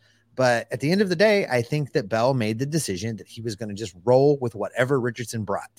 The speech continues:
yesterday. And I think that that's okay. Uh, the way that this pitching staff is in the shambles right now with injuries and with illness from the covid list, uh, sometimes there's just nothing you can do. Uh, and I don't know what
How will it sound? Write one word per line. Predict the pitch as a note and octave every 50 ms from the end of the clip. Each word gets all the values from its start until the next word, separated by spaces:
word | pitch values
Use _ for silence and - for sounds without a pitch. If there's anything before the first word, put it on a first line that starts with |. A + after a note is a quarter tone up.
| -
yesterday. | - F2+ - - - - - - - - _ _ - - - - - -
And | D3 D3+ D3+
I | C#3+ D3+ D3+
think | - F#3+ F#3+ E3+ F3+
that | F3+ E3
that's | F3+ F3 -
okay. | F#3 E3+ - G#3 G#3 D3 - - - - -
Uh, | A#2+ A2+ G2 F#2 - D2 C2 C2+ D#2+ F2+ A2 C#3+
the | C3+ B2+ C3+
way | A#2 D3 E3+ G3+ A3 G#3+
that | F#3 E3+ C#3 A#2
this | D3+ D#3 -
pitching | - D3+ C3+ - C3 A#2
staff | A2 - A#2 G#2+ G2 F#2 - - _ _ _ _ _ _ _
is | - C#3 B2+
in | C3+ D#3 C3+
the | C3
shambles | A#2 - C3+ B2+ B2 A#2+ A2+ A2+ G#2+ G#2
right | G#2+ G#2 G2
now | G2+ G2 F2+ E2+ E2
with | F2+ G2 F#2+ - - -
injuries | C#3 C#3 C3+ A#2+ A2+ B2 A#2+ A#2+ A2+ A2+ A2 - - -
and | A2 G#2+ G2+ G2 F#2+
with | F#2+ F2+ G#2 F#2+ - - - _ -
illness | D#3+ D3 C#3 C3 B2+ B2 A#2+ - -
from | - - G#2+ G2 G2+ G2 F2+
the | F#2 -
covid | - - B2 A2+ B2 A#2+ A2+
list, | A#2+ A#2 A2+ G#2+ - - _ _ _ _ - - - - - _ _
uh, | - A2 A2 A#2 - - - -
sometimes | - - E3+ F3+ D#3 G#3+ A3 G#3+ E3+
there's | F#3 G3 F#3 D#3+
just | G#3 G#3 E3+
nothing | E3 E3+ D3+ - A3 G3+ F#3
you | F3+ F#3+ F3+
can | - G3 E3+ C#3+
do. | E3+ A3+ F#3 F2 - - _ _ -
Uh, | A2+ G#2 F#2+ G#2
and | C3 C#3 C3
I | C#3 D#3+ F3
don't | F#3+ F#3+ E3 D#3+
know | D#3+ D#3 D3+ D3
what | C3+ A#2 G#2+ A2+ C3 D3 D#3+ D3+ -